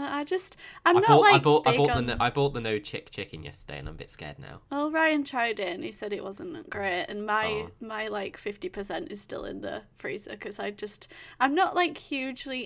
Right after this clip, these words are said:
Speaker 1: into meat replacements.
Speaker 2: Yeah, yeah, yeah.
Speaker 1: But,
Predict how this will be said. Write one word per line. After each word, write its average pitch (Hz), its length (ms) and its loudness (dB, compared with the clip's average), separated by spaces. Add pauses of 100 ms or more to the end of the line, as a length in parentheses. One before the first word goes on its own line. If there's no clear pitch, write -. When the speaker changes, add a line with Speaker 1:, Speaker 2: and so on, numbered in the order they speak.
Speaker 1:
into 233 400 -8
meat 220 340 -6
replacements. 220 1400 -6
Speaker 2:
Yeah, 107 180 0
yeah, 90 320 0
yeah. 82 40 -8 (160)
Speaker 1:
But, 233 320 2